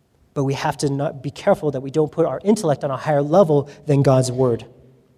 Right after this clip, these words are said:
Whenever we use intellect to make a decision instead of trusting God's word, we are falling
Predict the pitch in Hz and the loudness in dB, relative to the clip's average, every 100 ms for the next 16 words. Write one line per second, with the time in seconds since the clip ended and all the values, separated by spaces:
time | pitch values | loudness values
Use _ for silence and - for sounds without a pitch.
0 | _ _ _ _ _ _ _ _ _ _ | _ _ _ _ _ _ _ _ _ _
1 | _ _ _ _ _ 147 160 165 185 220 | _ _ _ _ _ 2 4 6 6 6
2 | 190 180 175 175 180 170 151 165 165 185 | 4 4 4 4 2 2 0 2 2 4
3 | 190 170 147 143 160 147 - 190 185 190 | 2 0 -2 -2 0 0 0 -2 0 2
4 | 175 175 156 151 139 139 131 - 156 165 | 2 2 2 2 2 -2 -2 2 4 4
5 | 147 131 | 0 -4